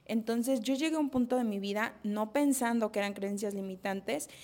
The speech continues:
sino yo cuestionándome realmente quién soy, quién es Fernanda, pero no desde el punto de lo que me dice mi mamá, mi papá, mi pareja, mis amigos, no,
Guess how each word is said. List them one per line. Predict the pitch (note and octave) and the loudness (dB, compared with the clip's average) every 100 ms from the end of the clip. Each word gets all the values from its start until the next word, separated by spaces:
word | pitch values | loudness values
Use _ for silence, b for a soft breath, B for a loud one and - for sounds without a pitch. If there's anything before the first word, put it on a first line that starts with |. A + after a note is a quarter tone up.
| B | B
sino | B B3+ A#3 A#3 | B 2 4 4
yo | A3+ B3 | 4 4
cuestionándome | D4+ D4+ A3+ G3+ G#3+ A3+ A3+ | 2 0 -4 -4 -2 0 2
realmente | B3+ C#4 D4 C#4+ E4 | 2 4 2 0 -2
quién | C4+ A#3+ B3 | 0 2 2
soy, | A#3+ G3 F3+ - | 4 2 2 0
quién | C4 C#4 | 2 2
es | D#4 | 2
Fernanda, | B3 G#3 G3+ G3+ G#3 C4+ C4 | 0 0 0 -2 2 0 2
pero | G3+ G3 | 0 0
no | G3+ G#3+ | -2 0
desde | A#3 A#3 | 0 0
el | G3 | -4
punto | - G3 G3 A3+ | -4 -4 0 2
de | |
lo | G3+ F3+ | 2 0
que | F#3 | -2
me | F#3 F#3 | -4 -4
dice | G3+ A3 | -6 -6
mi | G3 | -6
mamá, | F#3 F3 F3+ | -6 -6 -6
mi | F#3+ F#3 | -6 -4
papá, | F#3 F3+ F3+ | -4 0 -2
mi | F#3 | -2
pareja, | F#3 F#3 F3+ F3+ G3 | -2 -2 -2 -2 -4
mis | F3+ F3+ | -6 -8
amigos, | F3+ F3+ F3+ | -6 -6 -4
no, | G3 F#3+ | -4 -4